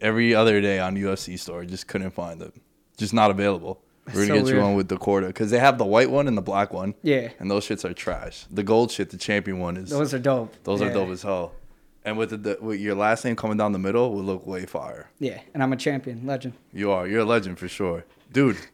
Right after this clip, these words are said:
Speaker 1: your place has become the official home of our friend group for U F C events.
Speaker 2: Yeah, basically. We've been watching, especially during quar-, uh,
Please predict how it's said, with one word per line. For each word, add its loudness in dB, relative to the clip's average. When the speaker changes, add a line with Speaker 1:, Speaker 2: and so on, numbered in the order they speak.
Speaker 1:
your 4
place 2
has 2
become -2
the -2
official -4
home 2
of -6
our -2
friend -4
group -2
for -2
U 0
F -2
C -2
events. -6
Speaker 2:
Yeah, 0
basically. 0
We've -4
been 0
watching, 0
especially 0
during 2
quar-, 0
uh, -2